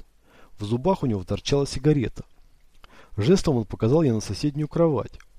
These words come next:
"Ложись туда, цыпочка, сегодня никакого концерта не будет.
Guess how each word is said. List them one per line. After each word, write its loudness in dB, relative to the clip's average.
"Ложись 6
туда, 0
цыпочка, -6
сегодня -2
никакого -4
концерта -4
не 0
будет. -10